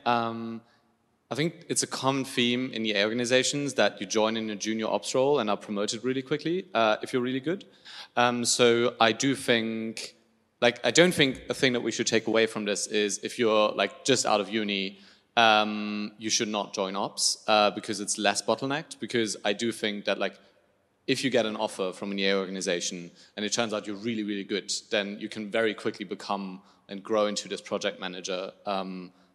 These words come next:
level of competence. So, uh, I do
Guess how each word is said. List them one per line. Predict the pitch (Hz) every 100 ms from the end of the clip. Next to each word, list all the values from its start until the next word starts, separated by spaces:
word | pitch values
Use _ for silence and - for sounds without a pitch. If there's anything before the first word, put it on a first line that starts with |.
| _
level | 107 104 101 101 98
of | 90
competence. | - 104 - 170 208 - - - _ -
So, | - 117 113 110 110 -
uh, | 117 107 104 110
I |
do | 110 127 131